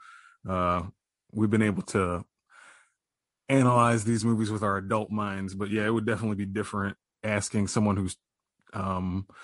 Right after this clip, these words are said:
you know, twenty-five years old now, who was, uh, whatever, three when Spider-Man one came out, Sam Raimi's first movie came out. They wouldn't, you know, they, they might talk about the, their list completely differently.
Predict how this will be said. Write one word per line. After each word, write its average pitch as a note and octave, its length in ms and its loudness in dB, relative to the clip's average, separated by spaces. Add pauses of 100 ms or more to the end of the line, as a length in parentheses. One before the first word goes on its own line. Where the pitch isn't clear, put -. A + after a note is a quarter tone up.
(200)
you G#2 120 0
know, F2+ 300 0 (680)
twenty-five G#2+ 680 4
years G2+ 200 2
old G#2 240 2
now, F#2+ 480 -2
who G#2 240 0
was, F2+ 500 -2 (760)
uh, F2+ 340 0 (560)
whatever, G2+ 420 2
three A2 540 2
when F#2+ 480 0 (240)
Spider-Man G2+ 840 -2
one G#2+ 280 0
came G2+ 220 -4
out, F#2 240 -4
Sam G2+ 260 -4
Raimi's G2 540 -2
first G#2 260 -4
movie F#2+ 280 -2
came G2+ 180 -4
out. G2 200 0
They G2+ 100 0
wouldn't, G2 360 0 (120)
you A2+ 120 -2
know, F#2+ 200 -4
they, G#2 160 0
they G2+ 240 -4
might G2+ 240 -2
talk G2+ 180 -2
about F#2+ 240 -4
the, G2+ 160 -6
their G2+ 220 0
list F#2+ 260 -4
completely G2+ 420 -2
differently. F#2 500 -6